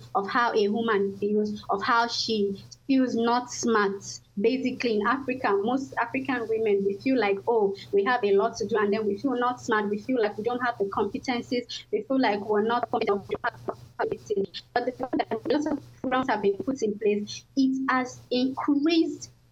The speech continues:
the capacity, the number of women in tech. And I would say, yes, um, I think tech has really improved with the, with the gap that has,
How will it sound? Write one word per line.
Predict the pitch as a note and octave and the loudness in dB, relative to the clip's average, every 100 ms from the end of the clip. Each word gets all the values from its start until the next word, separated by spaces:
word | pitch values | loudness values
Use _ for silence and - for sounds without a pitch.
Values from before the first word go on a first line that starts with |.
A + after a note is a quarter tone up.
| _ - | _ -4
the | A#3 | -2
capacity, | C4+ C4+ C#4 C#4+ D4+ A3 | -4 -2 -2 0 0 2
the | B3+ B3 | 2 2
number | C4+ D4 B3+ | 2 4 2
of | G3+ | 0
women | G3+ G#3+ G#3+ G#3 G#3 - | 0 0 2 2 2 0
in | C#4 D4 D4 | 2 4 4
tech. | D4+ A#3 - - - _ _ _ _ - | 0 0 -4 -12 -14 _ _ _ _ -2
And | A3+ | 2
I | |
would | A3+ A3+ | 2 0
say, | - D4 | 0 2
yes, | C#4 A#3 - - | 2 0 -4 -2
um, | G#3+ G3+ G3+ - - _ - | 0 0 -4 -8 -20 _ -4
I | A3+ | 0
think | D#4+ D4+ D4 | 2 0 2
tech | F4 E4 | 0 2
has | A#3 G#3 A3 | 0 0 0
really | C4 C4 A3+ | 2 2 2
improved | G#3+ G#3 B3+ A#3 G#3+ - - G3+ | 0 -2 0 0 0 -4 -8 -2
with | A3+ - G3 | -2 -2 -4
the, | G#3+ G#3 - - G#3 | -4 -4 -4 -4 -2
with | G#3+ | 0
the | G3+ | 0
gap | G3+ A3+ A3 | 2 0 0
that | A3+ G3+ F#3+ G3 G3 | -4 0 0 0 -2
has, | G3+ G3+ G3 - | -2 -2 -4 -8